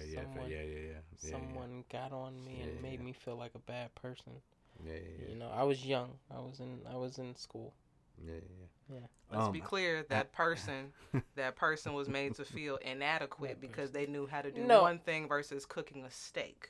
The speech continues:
Speaker 2: No.
Speaker 3: Let's, let's, let's,
Speaker 2: Uh,
Speaker 3: let's
Speaker 2: oh, I didn't,
Speaker 3: so,
Speaker 2: I didn't, I mean.
Speaker 3: so that's, that, that was the only reason why I even tried to crucify your age. Like, either the,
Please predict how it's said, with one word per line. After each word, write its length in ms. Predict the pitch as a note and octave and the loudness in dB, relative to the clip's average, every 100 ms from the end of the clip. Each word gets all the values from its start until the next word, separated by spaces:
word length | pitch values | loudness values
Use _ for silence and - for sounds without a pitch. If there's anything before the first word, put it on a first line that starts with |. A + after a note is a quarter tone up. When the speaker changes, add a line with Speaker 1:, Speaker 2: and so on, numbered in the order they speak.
| - | -10
Speaker 2:
No. 300 | B2 F#2 - - | -6 -4 -4 -2
Speaker 3:
Let's, 180 | C#3+ B2+ | -2 -2
let's, 220 | D3 - | -4 -4
let's, 200 | C#3+ - | -8 0
Speaker 2:
Uh, 40 | |
Speaker 3:
let's 260 | D3 D3 D3+ | 4 4 12
Speaker 2:
oh, 260 | E3 F#3 A2+ | 12 12 12
I 140 | G#2+ A3+ | 12 12
didn't, 180 | C#3+ | 12
Speaker 3:
so, 60 | A2+ - | 6 6
Speaker 2:
I 100 | E3 | 8
didn't, 300 | A#2+ G2 C3 | 6 2 2
I 60 | |
mean. 320 | C3+ A#2 G#2+ G#2+ | 4 2 2 2
Speaker 3:
so 100 | E3+ | 6
that's, 300 | F3+ F#3 F3 C#3+ | 6 6 0 6
that, 180 | E3+ E3+ | 6 8
that 120 | F3 | 8
was 80 | F#3 | 8
the 80 | D#3+ | 6
only 260 | E3 F#3+ E3 | 4 4 2
reason 380 | E3+ F3 D3+ | 0 0 0
why 140 | D3 C#3+ | 6 8
I 200 | C#3 C#3+ C#3+ | 10 8 6
even 220 | D3+ C#3 | -2 -6
tried 280 | - D3 C#3 | 2 2 2
to 100 | B2+ | -6
crucify 580 | - E3+ - C#3+ A#2+ B2 | -6 -6 -6 -2 0 0
your 180 | A#2+ - | -4 -4
age. 300 | C3+ B2 B2+ | -4 -4 0
Like, 160 | C#3+ A#3 | 2 4
either 240 | B3+ | 4
the, 80 | F#3 | 6